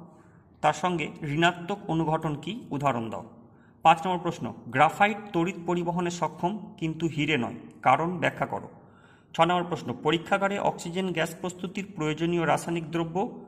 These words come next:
নীতি, সমিত সমীকরণ ও সংগ্রহ পদ্ধতি লেখো। সাত নম্বর প্রশ্ন, প্লবতা কাকে বলে? প্লবতা কোন কোন বিষয়ের উপর নির্ভর করে? আট নম্বর প্রশ্ন, গ্লোবাল ওয়ার্মিং কি? এর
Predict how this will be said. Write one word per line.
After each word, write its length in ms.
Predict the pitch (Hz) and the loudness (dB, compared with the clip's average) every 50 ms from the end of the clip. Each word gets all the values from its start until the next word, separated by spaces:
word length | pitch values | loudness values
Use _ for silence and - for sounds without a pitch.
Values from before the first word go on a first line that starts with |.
| - - - - - | -20 -20 -18 -8 -4
নীতি, 360 | - 147 165 165 160 - 147 151 - - - - - - - - - - | 0 0 0 0 0 -4 -6 -6 -6 -10 -14 -18 -20 -20 -20 -20 -20 -10
সমিত 360 | - - 170 175 190 185 185 | -2 0 0 0 0 -2 -4
সমীকরণ 560 | 190 - - 180 180 180 180 180 175 180 202 226 233 - | -4 -2 -2 -2 -2 0 2 2 2 2 0 -4 -6 -4
ও 80 | - 180 | -4 -4
সংগ্রহ 400 | 165 - 156 151 156 156 165 170 180 170 170 | -2 0 -2 0 0 0 0 0 0 0 0
পদ্ধতি 360 | 165 156 147 165 160 - - | -2 -2 -2 -4 -6 -4 -2
লেখো। 240 | 131 117 - - - - - - - - - - _ _ _ _ _ _ - | -4 -2 -4 -6 -10 -12 -14 -20 -20 -20 -20 -20 _ _ _ _ _ _ -8
সাত 180 | - - 175 170 | 0 0 0 0
নম্বর 220 | - 190 190 180 185 | 0 -2 -2 -2 -2
প্রশ্ন, 180 | 185 180 - 190 185 | -6 -6 -4 -6 -6
প্লবতা 440 | 185 - 156 151 143 170 165 - 175 | -2 4 4 4 4 4 2 0 0
কাকে 240 | - 165 165 170 175 | 0 0 0 2 2
বলে? 220 | 175 180 180 220 269 - - - | 2 2 2 0 -8 -10 -4 2
প্লবতা 360 | 151 147 139 143 160 - 175 | 4 4 6 4 2 0 -2
কোন 220 | 170 - 165 165 175 | -2 0 0 0 0
কোন 180 | 170 - 196 190 175 | 0 0 -2 -2 -2
বিষয়ের 380 | 147 147 - - 156 151 147 147 | -2 -4 -4 -2 -2 -2 -2 -4
উপর 140 | 143 170 - - - - - - | -4 -4 -6 -6 -8 -14 -8 -2
নির্ভর 340 | - 139 135 127 131 147 143 | 0 0 2 2 2 2 0
করে? 240 | 143 - 110 107 107 - - - - - - - _ - _ _ _ - | 2 -2 -4 -6 -6 -12 -16 -20 -20 -20 -20 -20 _ -20 _ _ _ 2
আট 140 | - 160 - - | 2 2 4 2
নম্বর 180 | 170 165 165 - | -2 -2 -2 -2
প্রশ্ন, 200 | 165 160 - - 170 247 - - - - 120 113 | -4 -4 -2 -4 -6 -6 -6 -10 -14 -12 -4 2
গ্লোবাল 320 | 139 156 151 170 180 196 185 - | 2 4 6 6 4 4 4 0
ওয়ার্মিং 380 | 156 160 160 160 160 165 165 170 165 - | 4 6 6 6 6 4 2 0 0 -2
কি? 140 | - 170 214 240 - - - - | -6 -8 -8 -8 -10 -14 -12 -4
এর 180 | - 147 147 143 | -2 0 0 0